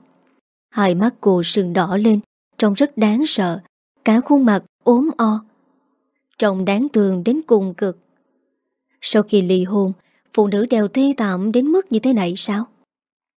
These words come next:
Trên lý thuyết, ly hôn chính là sự giải thoát. Trên thực tế, ly hôn là bỏ đi ràng buộc,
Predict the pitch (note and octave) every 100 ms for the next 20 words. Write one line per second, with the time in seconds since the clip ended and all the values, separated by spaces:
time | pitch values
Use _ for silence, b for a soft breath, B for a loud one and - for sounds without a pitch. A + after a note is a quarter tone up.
0 | _ _ _ - G#3 F#3 F#3+ G3 A3+ C#4
1 | _ _ _ - B3+ C4+ C4 C4+ B3+ D4
2 | E4+ G3 - F#3+ F3+ F#3+ F3+ F3+ A#3 D4+
3 | - _ _ _ _ _ _ _ - A3
4 | G3 F#3+ G#3 - G#3+ G#3 D4+ - _ _
5 | G3 F#3+ F#3+ G3+ G3 F#3+ b b b -
6 | G#3 G3 G3 F#3+ C#4 D4 A#3+ G3 F3 E3+
7 | F3